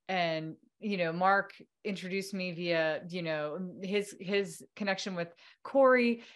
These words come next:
and he had written a book called Once a Cop, and I'm having this conversation with him. So Corey Pegues was a drug dealer in, he was in Queens, right? He was in Queens.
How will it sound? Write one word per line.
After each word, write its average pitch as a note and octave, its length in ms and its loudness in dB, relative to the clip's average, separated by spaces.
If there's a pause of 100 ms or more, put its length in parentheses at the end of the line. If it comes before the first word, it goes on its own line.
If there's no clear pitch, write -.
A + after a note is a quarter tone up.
and G#3+ 140 0
he G3 140 0
had E3 160 -2
written A3 260 4
a F#3 40 4
book A3 260 0
called F#3 280 2
Once A3 280 0
a F#3 60 -4
Cop, A#3 540 0 (180)
and G3+ 100 -2
I'm F#3 120 2
having C#4 300 2
this A#3 140 0
conversation B3+ 600 -2
with F#3 140 -2
him. F3 160 -4
So F#3+ 160 -8
Corey C#4 240 0
Pegues A3 480 -4 (420)
was G3 320 2
a F3+ 120 0
drug G#3 360 2
dealer E3 480 0
in, D#3+ 380 -6
he E3 100 -6
was B3 120 0
in F3+ 100 -2
Queens, E3+ 420 -2
right? F#3+ 100 2
He - 20 0
was F#3 100 -4
in F3 80 -6
Queens. F3 300 -4